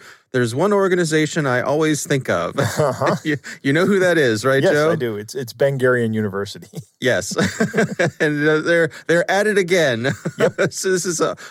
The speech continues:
Speaker 1: article from Z D net. Uh, what's going on here, Joe?
Speaker 2: So this is, uh, the work of Mordecai Guri, and he has, uh,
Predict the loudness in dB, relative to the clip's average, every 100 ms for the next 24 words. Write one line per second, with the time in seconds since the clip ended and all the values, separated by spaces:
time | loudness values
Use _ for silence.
0 | 0 2 2 0 0 0 0 0 -2 0
1 | 0 2 0 -2 0 0 0 0 2 2
2 | 2 2 0 0 2 2 -2 0 2 4
3 | 2 0 0 4 4 4 2 2 2 2
4 | 0 0 -2 0 0 0 0 2 2 2
5 | -2 -8 _ _ _ _ -2 2 2 0
6 | -4 -6 0 2 2 2 0 -4 -6 0
7 | 2 4 2 0